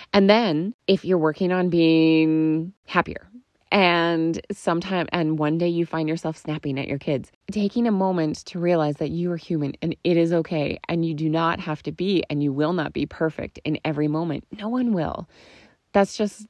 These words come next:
that's not reality. But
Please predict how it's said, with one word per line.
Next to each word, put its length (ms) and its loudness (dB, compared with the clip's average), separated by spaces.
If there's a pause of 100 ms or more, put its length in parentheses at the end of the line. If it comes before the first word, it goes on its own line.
(100)
that's 180 0
not 220 -2 (300)
reality. 680 2 (2500)
But 260 4